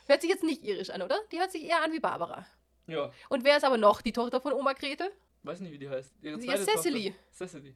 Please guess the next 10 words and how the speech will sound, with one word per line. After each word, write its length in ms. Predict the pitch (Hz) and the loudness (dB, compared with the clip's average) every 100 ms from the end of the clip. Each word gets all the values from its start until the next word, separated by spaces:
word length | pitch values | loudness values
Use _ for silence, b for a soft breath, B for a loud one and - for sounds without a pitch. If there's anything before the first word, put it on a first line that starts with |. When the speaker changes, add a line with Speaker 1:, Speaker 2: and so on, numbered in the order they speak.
| - | -16
Speaker 2:
ja. 140 | - | -6
Speaker 1:
Ja. 120 | 359 381 - _ _ _ _ _ - | -4 -4 -8 _ _ _ _ _ 4
Und 160 | 294 | 4
die 80 | 311 | 6
hat 160 | 320 320 | 4 2
einen 140 | 277 - _ _ _ - | -4 -10 _ _ _ 4
absolut 400 | 427 - 427 302 | 4 4 2 2
riesigen 400 | 311 392 392 370 | 2 2 2 0
irischen 400 | 240 330 403 370 | -2 0 0 2
Akzent, 580 | 302 - 370 294 381 403 | 2 2 2 2 0 -8